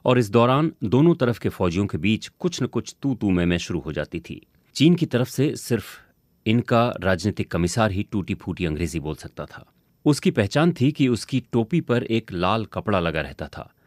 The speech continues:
दोनों तरफ के सैनिक एक दूसरे से मात्र एक मीटर की दूरी पर खड़े रहते थे। वहां पर एक नेहरू स्टोन हुआ करता था। ये वही जगह थी जहां से होकर जवाहरलाल नेहरू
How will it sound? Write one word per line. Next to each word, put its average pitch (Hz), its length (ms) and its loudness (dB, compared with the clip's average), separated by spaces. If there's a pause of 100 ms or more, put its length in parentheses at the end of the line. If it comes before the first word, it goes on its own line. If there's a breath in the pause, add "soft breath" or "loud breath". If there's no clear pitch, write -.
दोनों 156 200 8
तरफ 139 240 2
के 123 100 0
सैनिक 110 440 0
एक 95 220 0
दूसरे 104 320 0
से 113 280 0 (240 soft breath)
मात्र 143 500 2
एक 131 240 2
मीटर 104 300 0
की 87 120 -6
दूरी 101 260 2
पर - 160 -4
खड़े 87 200 0
रहते 73 380 -6
थे। - 100 -14 (160)
वहां 156 160 4
पर 175 140 4
एक 170 160 0
नेहरू 113 340 4
स्टोन 123 320 2
हुआ 82 200 0
करता 82 300 -10
था। - 300 -18 (420)
ये 104 180 4
वही 90 200 2
जगह 117 260 2
थी 147 240 -2 (340 loud breath)
जहां 135 200 4
से 165 160 2
होकर 127 360 0
जवाहरलाल 101 560 2
नेहरू 95 340 2